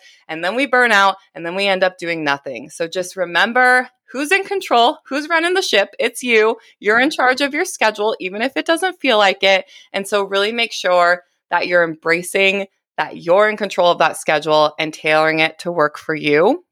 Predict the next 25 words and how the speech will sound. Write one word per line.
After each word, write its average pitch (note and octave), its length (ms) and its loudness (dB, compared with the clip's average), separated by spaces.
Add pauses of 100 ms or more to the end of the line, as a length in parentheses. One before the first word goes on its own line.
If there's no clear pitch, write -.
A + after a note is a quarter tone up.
(200)
And E3 120 -10
then E3 120 -8
the D#3+ 100 -8
last B3 480 -2
tip A3 240 -2
that F3+ 140 -2
I F3+ 60 2
always F3+ 280 2
like F3 220 -2
to G3 100 -10
share D3 560 0 (460)
is F3 280 0 (200)
to F#3 160 -10
be F3 360 -4
very, F#3 460 2
very F3 320 2
clear D3 580 0 (120)
on D#3 240 2
your D3+ 100 -2
message, - 680 -8
to F#3 100 -16
be F3 160 -8
very, F3+ 380 0
very G3+ 280 0
clear E3 500 -2